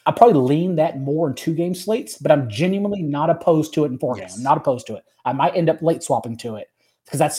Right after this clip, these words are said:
Speaker 1: that's an option waiting for you if you're late swapping on Sunday. Also, I mentioned Randall Cobb. I'm not playing Randall Cobb at thirty-one hundred on DraftKings in the four game because I'm waiting for Scotty Miller and Isaiah McKenzie.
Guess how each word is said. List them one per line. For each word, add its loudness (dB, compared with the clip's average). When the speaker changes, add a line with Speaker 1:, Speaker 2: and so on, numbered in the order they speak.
Speaker 1:
that's -2
an 0
option -4
waiting 4
for 2
you 0
if -6
you're -2
late 0
swapping 0
on -6
Sunday. -4
Also, 6
I 2
mentioned 2
Randall 0
Cobb. 4
I'm -2
not 2
playing -4
Randall 0
Cobb 2
at -2
thirty-one 0
hundred 2
on 2
DraftKings -4
in -4
the -6
four 2
game 0
because 6
I'm -2
waiting 2
for 0
Scotty 0
Miller 0
and -4
Isaiah -2
McKenzie. -14